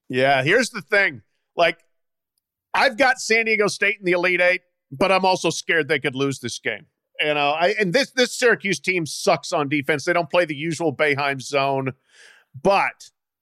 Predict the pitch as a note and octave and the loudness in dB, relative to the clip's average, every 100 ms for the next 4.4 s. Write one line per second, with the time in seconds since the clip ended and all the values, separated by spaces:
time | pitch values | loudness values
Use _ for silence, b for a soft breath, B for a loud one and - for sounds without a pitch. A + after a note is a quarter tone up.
0 | _ _ C3 - D3+ D3 G#3+ G#3 G3 E3+ | _ _ -6 -2 -2 2 0 0 -2 2
1 | G3 F#3+ F3 D3 F#3+ F#3+ F3+ E3 - F3 | 4 4 0 0 -2 0 0 0 0 -2
2 | F3+ E3+ F3 D#3 F3 C3+ F#3 E3+ D#3 D#3+ | 0 -2 0 0 -2 -4 -6 -4 0 2
3 | D#3 D3+ E3 D3+ C#3+ D#3+ D3+ D3 C#3+ - | 2 0 -2 -2 -2 -6 -4 -2 -4 -6
4 | F#3+ F#3 F3+ | -4 -2 -2